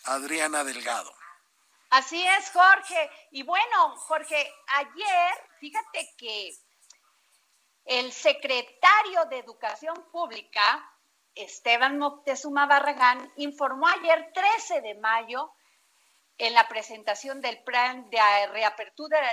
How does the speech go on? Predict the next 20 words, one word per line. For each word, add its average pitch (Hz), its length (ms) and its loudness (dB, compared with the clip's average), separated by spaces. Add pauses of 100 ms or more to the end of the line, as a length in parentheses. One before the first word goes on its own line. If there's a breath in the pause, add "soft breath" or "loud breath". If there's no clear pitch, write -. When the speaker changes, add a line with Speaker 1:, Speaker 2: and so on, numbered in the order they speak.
Speaker 2:
de 226 120 0
actividades 254 680 -2
tras 294 200 -2
la 302 120 -4
situación 262 520 -12
de 247 80 -10
emergencia 226 580 -6
del 202 180 -4
coronavirus, 277 680 0
que - 100 -10
el 226 100 -6
regreso 330 560 0
a - 80 6
clases 285 580 2 (120)
solo 339 340 4
se 269 220 -10
realizará 208 800 -6 (320)
cuando 214 380 -2
sea 233 580 -2
seguro 247 800 -6